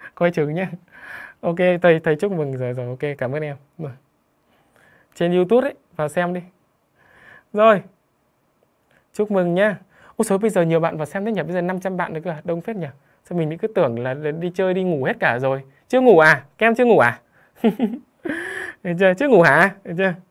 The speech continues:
Hay nhỉ? À, vẫn học à? Ờ, thế tốt đấy. Ừ. Năm trăm bạn học là không ít đâu, trên YouTube là không ít đâu. Ờ, thầy nói thế là hiểu cái gì? Thấy chưa? Đấy, thầy nói câu hiểu luôn, lớp sáu nó hiểu mà. Mình mà không hiểu được, à, coi chừng người ta bảo mình không bằng trẻ con lớp sáu đấy.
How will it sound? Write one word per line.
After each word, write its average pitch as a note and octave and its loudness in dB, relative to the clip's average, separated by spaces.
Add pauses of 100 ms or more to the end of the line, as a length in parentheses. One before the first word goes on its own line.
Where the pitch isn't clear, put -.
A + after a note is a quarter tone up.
(580)
Hay A#3+ 2
nhỉ? G#3 4
À, C#3+ 2
vẫn G3 -4
học G#3 0
à? C3+ -2 (140)
Ờ, C#3 -2
thế D#3 -2
tốt G#3+ -4
đấy. C4 -12 (200)
Ừ. C#3+ -8 (580)
Năm F#3 -4
trăm F#3 -4
bạn E3+ -4
học C#3 -6
là C#3 -10
không E3 -6
ít B3 -4
đâu, G3 -4
trên E3+ -6
YouTube E3+ -8
là D#3+ -12
không D#3+ -12
ít G3 -12
đâu. F#3 -16 (1000)
Ờ, D#3+ 0 (300)
thầy E3+ -2
nói F3 0
thế F#3 0
là A#3 -2
hiểu F3 4
cái A3+ 4
gì? G3+ 2 (160)
Thấy A3 -2
chưa? C#4+ 0
Đấy, G3+ 0
thầy A3 0
nói G#3+ 0
câu C4+ 4
hiểu F3+ 4
luôn, A#3 4
lớp - -2
sáu G3+ 0
nó C#4+ 0
hiểu E3+ 4
mà. F#3+ -2 (260)
Mình F#3+ 0
mà F#3+ 0
không A#3 0
hiểu F3+ 4
được, E3 2
à, F#3+ -6
coi G#3 -2
chừng F#3+ -2
người D#3+ -4
ta G3 -4
bảo C#3 -4
mình D3+ -8
không G3 -8
bằng E3+ -6
trẻ C3+ -10
con F3 -6
lớp A3 -6
sáu D#3+ -4
đấy. B3 -14